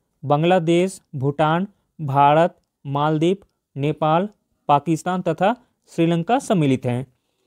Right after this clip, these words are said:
दक्षिण एशियाई देशों की क्षेत्रफल की दृष्टि से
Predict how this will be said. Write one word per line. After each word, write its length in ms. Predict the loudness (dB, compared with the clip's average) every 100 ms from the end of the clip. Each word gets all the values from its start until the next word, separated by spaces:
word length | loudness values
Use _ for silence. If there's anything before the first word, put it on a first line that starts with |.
| _ _
दक्षिण 440 | -4 0 2 0 -2
एशियाई 400 | -2 0 0 0
देशों 340 | 0 -2 -2 -2
की 140 | -4
क्षेत्रफल 440 | -4 -6 -4 -4
की 160 | -2 -4
दृष्टि 380 | -2 -4 -2 -4
से 240 | 0 -2